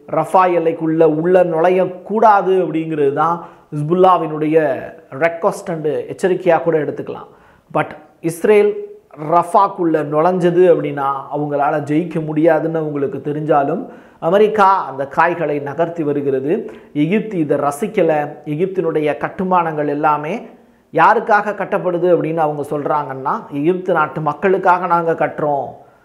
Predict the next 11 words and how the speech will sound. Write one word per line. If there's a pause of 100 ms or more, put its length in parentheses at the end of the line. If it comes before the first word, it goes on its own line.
(140)
இதை
நாங்க
பாலஸ்தீன
மக்களுக்காக
கட்டல"
அப்படின்னு
எகிப்தினுடைய
எல்
சி
சியும்
சொல்லியிருக்காரு.